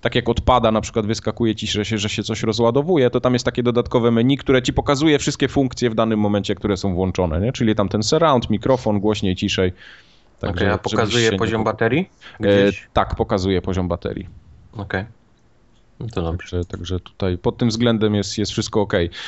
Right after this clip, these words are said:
Speaker 1: Co fajne, możesz te ba-, te słuchawki ładować mo-, w, tak jak grasz, bo mają mikro U S B wtyk.
Speaker 2: Mhm.
Speaker 1: Po prostu podłączasz je i, i grasz sobie. Możesz tam, wiesz, podłączyć, nie wiem, z komputera te mikro U S B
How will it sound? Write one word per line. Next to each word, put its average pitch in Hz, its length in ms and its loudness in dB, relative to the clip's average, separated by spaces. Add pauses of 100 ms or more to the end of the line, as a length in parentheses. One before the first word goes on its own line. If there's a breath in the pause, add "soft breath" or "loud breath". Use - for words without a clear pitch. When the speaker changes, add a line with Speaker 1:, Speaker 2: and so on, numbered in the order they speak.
(160 loud breath)
Speaker 1:
Co 156 120 0
fajne, 170 380 2
możesz 151 360 0
te 143 100 2
ba-, 135 160 2
te 135 280 2
słuchawki 131 420 -2
ładować 120 500 2
mo-, 117 100 2
w, - 300 -12
tak - 180 -4
jak 101 140 0
grasz, 104 520 0
bo 117 80 -2
mają 110 240 2
mikro 110 320 2
U 104 160 4
S 95 120 0
B 98 340 2
wtyk. - 460 -4 (280 loud breath)
Speaker 2:
Mhm. 117 280 -2
Speaker 1:
Po 104 120 -4
prostu 107 260 -2
podłączasz 104 580 0
je 92 180 2
i, 82 280 -2
i 92 60 -2
grasz 95 280 0
sobie. 107 200 0
Możesz 120 260 2
tam, 110 240 0
wiesz, 104 220 0
podłączyć, 123 480 0
nie 123 60 2
wiem, 110 100 2
z - 60 -8
komputera 117 520 2
te 117 100 -2
mikro 110 280 0
U 107 120 4
S 101 120 0
B 104 260 4